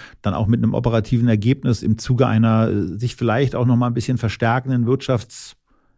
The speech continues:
ja, Krise, so eines Wirtschaftsrückgangs in den U S A,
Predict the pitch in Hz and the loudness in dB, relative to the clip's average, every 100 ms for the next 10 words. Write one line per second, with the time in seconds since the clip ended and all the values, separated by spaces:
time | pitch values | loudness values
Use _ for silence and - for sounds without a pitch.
0 | _ - - - 107 113 120 92 98 104 | _ -12 -4 2 4 6 4 4 -2 -2
1 | 82 104 117 131 135 104 113 143 - 104 | 0 -2 -2 -2 -2 -2 -2 0 2 2
2 | 92 - 101 101 110 92 95 98 | 0 0 -2 0 0 -2 -2 -2